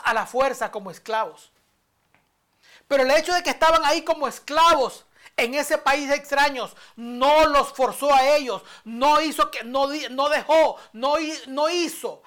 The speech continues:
la presión que el gobierno tenía sobre ellos, no doblegó su fe.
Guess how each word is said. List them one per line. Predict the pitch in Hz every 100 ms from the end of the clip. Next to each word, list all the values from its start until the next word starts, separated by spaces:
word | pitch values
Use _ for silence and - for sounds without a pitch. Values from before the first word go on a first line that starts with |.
| - -
la | 262 262 254 254
presión | 240 - 254 302 311
que | 302
el | 269 202
gobierno | 202 262 262 285 285
tenía | 277 262 294 285
sobre | 269 254 262
ellos, | 294 277 - - -
no | 214 233 277 311 311 - - _
doblegó | 214 285 269 254 226 254 285 285
su | 285
fe. | 277 302 285 160 -